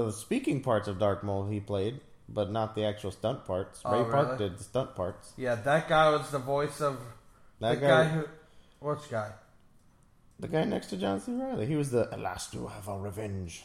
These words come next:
Speaker 1: That's
Speaker 2: That
Speaker 1: the, he's
Speaker 2: guy?
Speaker 1: the guy who did that part.
Speaker 2: Oh, he's the voice of, of Darth Maul?
Speaker 1: Yeah.
Speaker 2: Wow, what's his name?
Speaker 1: I don't remember.
Speaker 2: How do you know he's the voice of Darth Maul, then?
Speaker 1: Because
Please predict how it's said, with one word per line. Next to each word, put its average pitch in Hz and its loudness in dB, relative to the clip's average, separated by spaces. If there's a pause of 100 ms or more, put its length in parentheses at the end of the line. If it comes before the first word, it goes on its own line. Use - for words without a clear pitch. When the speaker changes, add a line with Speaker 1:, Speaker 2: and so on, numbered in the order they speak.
(140)
Speaker 1:
That's 107 -2
Speaker 2:
That 156 2
Speaker 1:
the, - -2
he's - 0
Speaker 2:
guy? 285 8
Speaker 1:
the - 0
guy 123 6
who - 2
did 104 -2
that 113 4
part. 85 -6 (680)
Speaker 2:
Oh, 220 2
he's 240 0
the 226 0
voice 180 0
of, 190 0
of 180 0
Darth 190 4
Maul? 233 -2
Speaker 1:
Yeah. 180 0 (340)
Speaker 2:
Wow, 131 -4
what's 143 -4
his 175 -8
name? 214 -4 (220)
Speaker 1:
I - -2
don't 170 2
remember. 156 2 (500)
Speaker 2:
How 165 4
do 165 6
you 170 2
know 170 -2
he's 175 -4
the 170 -4
voice 175 -4
of 165 -8
Darth 175 0
Maul, 180 0
then? 139 2
Speaker 1:
Because 156 4